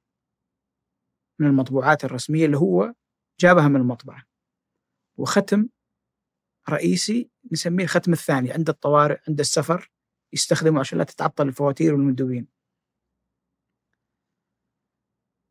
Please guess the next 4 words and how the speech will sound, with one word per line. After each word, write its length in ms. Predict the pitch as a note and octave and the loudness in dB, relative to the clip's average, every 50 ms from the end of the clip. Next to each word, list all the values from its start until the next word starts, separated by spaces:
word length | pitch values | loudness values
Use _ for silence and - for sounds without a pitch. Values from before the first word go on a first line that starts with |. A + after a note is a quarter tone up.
| _ _ _ | _ _ _
فقال 960 | _ - - - D3+ C#3 C3 C#3 C#3+ - - - - - D#3+ D3 D#3 D3+ D3+ D3 | _ -16 -8 -4 -2 -2 -2 -4 -6 -8 -12 -14 -14 -8 -2 2 4 4 4 4
لي: 300 | C#3 C#3 C3+ C3 B2+ B2+ | 2 2 0 -2 -2 -4
"الله 160 | B2+ C3 C#3 | -4 -2 -4
يحفظك، 540 | B2 - - C#3+ B2+ C3+ B2+ - - - | -4 -4 -6 -10 -10 -10 -10 -12 -14 -20